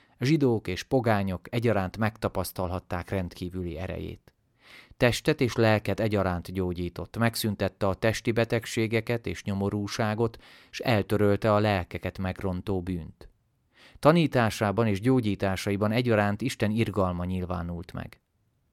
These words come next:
E két tevékenységre, szolgálatra adott megbízást egykori tanítványainak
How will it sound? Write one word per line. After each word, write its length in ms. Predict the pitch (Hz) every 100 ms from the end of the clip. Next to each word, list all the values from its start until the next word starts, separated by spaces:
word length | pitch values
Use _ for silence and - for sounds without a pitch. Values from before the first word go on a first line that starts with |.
| _ _ _ _
E 100 | 110
két 360 | - 185 165
tevékenységre, 1040 | - 127 107 95 95 90 - 90 87 104 107 -
szolgálatra 840 | - 117 107 95 92 90 85 90
adott 280 | 87 95 -
megbízást 760 | 107 98 92 92 90 98 98 107
egykori 360 | 107 - 90
tanítványainak 960 | - 101 92 - 95 95 95 98 113